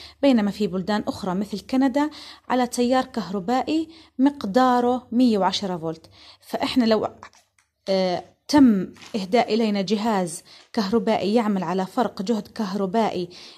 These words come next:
مية وعشرة، نعمل على تركيب محول، محول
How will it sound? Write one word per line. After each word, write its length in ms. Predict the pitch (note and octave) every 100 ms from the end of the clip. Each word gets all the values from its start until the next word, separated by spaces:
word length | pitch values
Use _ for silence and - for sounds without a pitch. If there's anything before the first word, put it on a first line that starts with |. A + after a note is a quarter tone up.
| _
مية 260 | A3 G3
وعشرة، 440 | F3+ F#3 - D#4+ F#4+
نعمل 380 | F#4+ A3 G3 F3+
على 200 | F3 F#3
تركيب 560 | G3 G3 - A#3+ F3+
محول، 640 | F#3+ - C#4+ C#4+ E4+ F#4 F4+ - - _ F3 - _ _ _ _ _ G3+
محول 680 | G3+ - A3+ A#3 F4 G4+